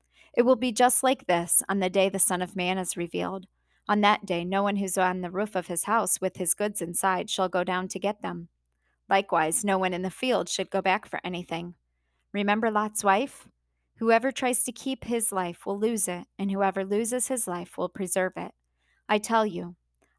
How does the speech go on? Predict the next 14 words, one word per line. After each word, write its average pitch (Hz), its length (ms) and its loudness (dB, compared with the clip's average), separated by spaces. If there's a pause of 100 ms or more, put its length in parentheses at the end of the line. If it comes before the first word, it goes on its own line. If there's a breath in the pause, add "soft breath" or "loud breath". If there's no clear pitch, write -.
(100)
on 208 160 2
that 214 280 -2
night, 185 300 -4 (240)
two 262 180 -2
people 240 360 -2
will 226 160 0
be 190 180 0
in 175 140 -4
one 175 180 -2
bed. 175 360 -6 (360)
One 190 240 2
will 208 100 0
be 226 140 -2
taken, 180 480 -8